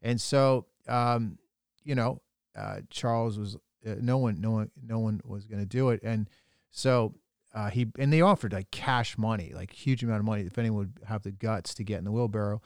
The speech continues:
as Charles pushed this wheelbarrow from one side to the other. And finally, the coach said, "All right, fine, I'll do it." And so he gets in the,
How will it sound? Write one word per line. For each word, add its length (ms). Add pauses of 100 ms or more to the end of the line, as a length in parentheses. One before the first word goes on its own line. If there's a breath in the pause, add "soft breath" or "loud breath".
(260 soft breath)
as 120
Charles 360
pushed 380
this 220
wheelbarrow 360
from 140
one 140
side 140
to 40
the 140
other. 260 (640 loud breath)
And 120
finally, 320
the 120
coach 260
said, 140
"All 40
right, 60
fine, 320
I'll 140
do 180
it." 160
And 140
so 140
he 100
gets 420
in 140
the, 240